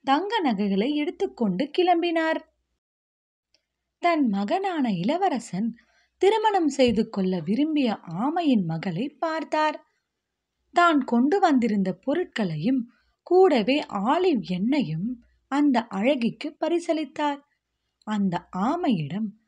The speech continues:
"என் மகனே, உன் மகளை மணந்து கொள்வான்.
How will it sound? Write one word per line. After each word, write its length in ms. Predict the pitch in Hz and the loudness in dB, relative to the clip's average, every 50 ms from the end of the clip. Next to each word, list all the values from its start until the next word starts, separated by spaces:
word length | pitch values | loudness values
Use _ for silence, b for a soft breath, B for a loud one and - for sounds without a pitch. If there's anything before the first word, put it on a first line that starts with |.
| _ _ _ _ _ | _ _ _ _ _
"என் 300 | 180 196 196 185 170 165 | -2 0 0 0 0 -2
மகனே, 540 | 165 165 175 - 277 277 240 220 254 285 b b b b b b b | -4 -4 -2 0 0 2 2 2 0 -2 b b b b b b b
உன் 260 | - 247 254 240 226 | 0 2 4 4 4
மகளை 420 | 202 185 185 190 277 311 381 370 302 | 4 2 0 0 0 0 2 2 2
மணந்து 480 | 226 196 185 190 247 285 339 370 381 | 0 0 0 0 -2 -2 -2 -4 -4
கொள்வான். 520 | 381 - 285 269 262 247 240 247 240 240 | -2 0 0 0 2 0 0 -2 -2 -2